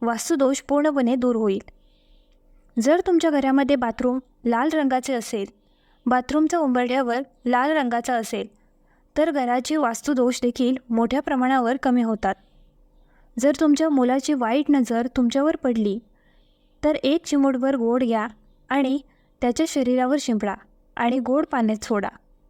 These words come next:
जर तुमचे वैयक्तिक लक्ष असेल, तर तुम्हाला खऱ्या माणसासारखे वाटत नाही आणि अशा वेळेही तुम्ही मुठभर समुद्री गोड घेऊ शकता. तुमचे शरीर तीन ते चार वेळा हलवा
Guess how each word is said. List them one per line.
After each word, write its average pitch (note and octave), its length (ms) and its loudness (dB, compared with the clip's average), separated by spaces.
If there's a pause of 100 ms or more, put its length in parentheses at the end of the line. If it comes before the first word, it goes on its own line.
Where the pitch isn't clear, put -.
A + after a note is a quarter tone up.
(460)
जर C4+ 260 2
तुमचे C#4+ 360 2 (300)
वैयक्तिक C4 500 0
लक्ष C4 260 -2
असेल, A3 440 -2 (240)
तर C4 180 2
तुम्हाला B3 500 2 (120)
खऱ्या B3 280 0
माणसासारखे B3+ 800 0
वाटत A#3 380 -4
नाही A3 300 -2 (480)
आणि A#3+ 200 0
अशा B3+ 360 0
वेळेही B3 500 0 (920)
तुम्ही D4 240 4
मुठभर C4 460 2 (180)
समुद्री C#4 480 0
गोड B3+ 240 0
घेऊ A#3 240 0
शकता. - 360 -6 (640)
तुमचे D4+ 300 2
शरीर C4+ 340 0 (140)
तीन D4+ 240 2
ते E4+ 80 0
चार C4+ 300 0
वेळा A#3+ 200 0
हलवा A3 320 -2